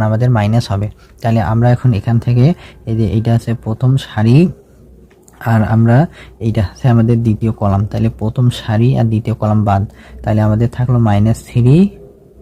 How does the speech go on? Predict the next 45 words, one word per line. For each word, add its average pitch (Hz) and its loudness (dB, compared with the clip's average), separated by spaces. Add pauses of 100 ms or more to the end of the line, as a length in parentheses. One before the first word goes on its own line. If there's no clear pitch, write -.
(240)
টু 117 2 (640)
জিরো 113 2 (120)
ফোর। 90 -4 (100)
এই 107 -2
দেখেন 101 -6
মাইনাস 117 2
থ্রি 113 -2 (100)
টু 117 -2 (180)
জিরো 110 2
ফোর। 101 -10 (420)
এরপর 117 -2 (200)
আমাদের 107 0
এখানে 117 0
আছে - -4 (160)
মাইনাস 110 2
ওয়ানের 110 0
উপর 127 -2 (220)
এক 107 0 (120)
যোগ 113 2 (100)
তিন 101 -2
মানে 104 2 (100)
বিজোড় 110 -2
পাওয়ার, 98 -2 (320)
তাহলে 107 0 (120)
চিহ্ন 107 0 (120)
আসলো 110 -6
আমাদের 104 0
মাইনাস, 117 2 (180)
আর 110 -4 (160)
এইটার 117 0
নির্ণায়ক 113 2 (100)
মান 107 -2
আমাদের 107 0
বের 104 -2
করতে 110 -8
হবে। 98 -2 (380)
তাহলে 107 -4 (100)
এই 110 2
মাইনাস 107 2
থ্রি 113 -2
দিয়ে 120 0
ফোরকে 107 -4
গুণ 110 0
দিলে 110 2
হলো 120 4